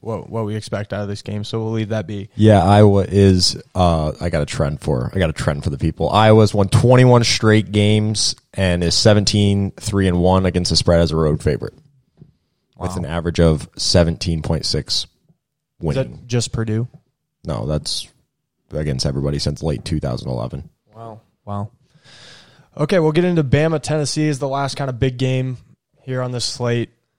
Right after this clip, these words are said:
Speaker 1: I just, I like it in terms of it's a little bit of a S E C little, little
Speaker 2: It's probably the biggest game in the S E C this week, isn't it?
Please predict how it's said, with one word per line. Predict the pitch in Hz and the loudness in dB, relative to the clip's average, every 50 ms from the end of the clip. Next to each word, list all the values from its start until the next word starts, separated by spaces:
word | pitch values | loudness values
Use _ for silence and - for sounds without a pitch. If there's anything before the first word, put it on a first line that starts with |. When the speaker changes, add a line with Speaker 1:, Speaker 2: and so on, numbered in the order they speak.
| _ | _
Speaker 1:
I | - 127 123 | -8 -6 -4
just, | 120 113 - - _ _ _ _ _ _ _ _ _ _ _ _ | -4 -6 -8 -10 _ _ _ _ _ _ _ _ _ _ _ _
I | - 139 151 | -4 -2 0
like | 151 143 143 135 135 | 2 2 2 2 0
it | 139 | -2
in | 135 131 | -2 -2
terms | 123 139 135 131 123 120 | -4 -6 -6 -6 -6 -8
of | 120 113 | -8 -10
it's | 117 117 - - - - | -10 -12 -14 -16 -18 -16
a | 107 | -16
little | 110 123 123 123 | -14 -14 -14 -10
bit | 117 120 120 | -8 -6 -6
of | 113 110 | -2 -2
a | 113 110 110 110 73 | 0 0 0 0 0
S | 92 117 - - | -2 -4 -4 -6
E | |
C | 113 - - 120 117 | -8 -8 -8 -8 -8
little, | 117 113 113 117 113 113 110 110 107 104 _ _ _ _ _ _ _ _ _ _ _ | -8 -8 -8 -6 -6 -6 -6 -8 -12 -16 _ _ _ _ _ _ _ _ _ _ _
little | _ - 120 113 110 110 101 98 - _ _ _ _ _ _ _ _ _ | _ -10 -8 -8 -8 -10 -12 -14 -20 _ _ _ _ _ _ _ _ _
Speaker 2:
It's | - - | -14 -12
probably | - - 90 90 | -2 0 0 0
the | 85 80 | 0 0
biggest | - 85 82 78 - | -2 -2 -2 -4 -6
game | - 87 85 | -6 -6 -6
in | 82 | -6
the | 76 | -6
S | 80 80 - | -8 -8 -8
E | - | -8
C | 78 87 87 | -6 -6 -6
this | 90 92 - - | -6 -6 -8 -8
week, | - 78 - | -10 -10 -8
isn't | - 82 80 90 90 | -8 -8 -8 -6 -6
it? | 92 98 - | -6 -8 -8